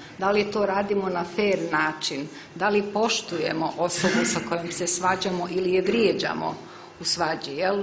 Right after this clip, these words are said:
Vadimo nešto iz prošlosti, nisko udaramo, jel? To, to je nefer svađa. Mislim, ko god kaže u životu da se ne svađa, laže, jel? Ali,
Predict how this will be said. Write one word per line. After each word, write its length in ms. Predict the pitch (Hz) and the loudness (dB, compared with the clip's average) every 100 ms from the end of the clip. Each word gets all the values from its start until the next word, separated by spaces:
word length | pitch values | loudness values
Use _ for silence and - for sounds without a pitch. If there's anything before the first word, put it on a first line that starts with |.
| 190 | -2
Vadimo 480 | 175 180 180 175 175 | 2 2 4 0 0
nešto 400 | 170 170 170 185 | -2 -2 -2 0
iz 160 | 170 - | -2 -2
prošlosti, 800 | 180 165 - 180 160 - - 165 160 - - - - | -2 -2 -2 -4 -4 -6 -4 -2 -2 -6 -12 -16 -8
nisko 440 | 202 202 202 - 185 | 0 2 2 2 2
udaramo, 720 | 180 175 175 170 165 165 165 - 151 127 | 2 2 2 4 4 4 0 -4 -8 0
jel? 180 | 202 214 - | 2 2 0
To, 180 | 254 247 | 4 4
to 200 | 240 247 | 4 4
je 100 | 240 | 4
nefer 480 | 220 196 202 151 151 | 4 2 0 -4 -4
svađa. 500 | - 156 139 143 123 | -4 0 0 0 -6
Mislim, 320 | 151 160 175 | -6 -4 -2
ko 100 | - | -2
god 320 | 175 220 226 - | 2 2 2 2
kaže 400 | 208 202 196 190 | 2 2 2 0
u 80 | |
životu 440 | 190 185 196 196 196 | 0 0 0 0 0
da 140 | 175 | 0
se 180 | 170 180 | -2 -4
ne 280 | 165 180 185 | -4 -4 -4
svađa, 360 | - 190 185 | -2 -2 -2
laže, 500 | 185 190 156 - 127 - - - - - | -2 0 0 -2 -6 -10 -16 -20 -20 -8
jel? 160 | 180 190 175 | -6 -6 -2
Ali, 280 | 175 175 | 0 0